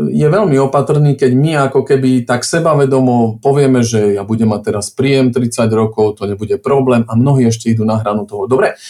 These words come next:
čiže z biblického hľadiska, čo by mohlo byť ako negatívne voči tomu, keď človek sa zadlží?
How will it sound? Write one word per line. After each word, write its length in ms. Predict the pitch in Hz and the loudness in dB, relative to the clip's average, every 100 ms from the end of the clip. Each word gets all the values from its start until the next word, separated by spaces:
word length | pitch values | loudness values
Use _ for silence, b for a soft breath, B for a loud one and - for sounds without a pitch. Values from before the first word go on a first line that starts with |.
| B - | B -6
čiže 400 | 151 151 135 b _ | 0 0 -2 b _
z 160 | 123 120 151 | -2 0 2
biblického 400 | 247 226 160 139 | 2 0 0 0
hľadiska, 400 | 165 156 - 123 | 0 -2 -4 0
čo 160 | 190 | 0
by 80 | 165 | 2
mohlo 320 | 147 151 135 | 2 2 2
byť 320 | 123 123 - | 0 -2 -4
ako 160 | 120 113 135 | -6 -2 0
negatívne 880 | 165 147 - 117 110 104 127 135 110 | 2 0 0 -2 -2 -2 -2 -2 -2
voči 640 | 117 117 113 107 107 - | -2 -2 -4 -4 -4 -4
tomu, 320 | - 151 117 | 0 2 0
keď 120 | 113 117 | -2 -4
človek 280 | 110 101 - _ - | 0 0 -2 _ -10
sa 160 | - | -6
zadlží? 560 | 101 117 113 101 - | -2 0 2 0 -4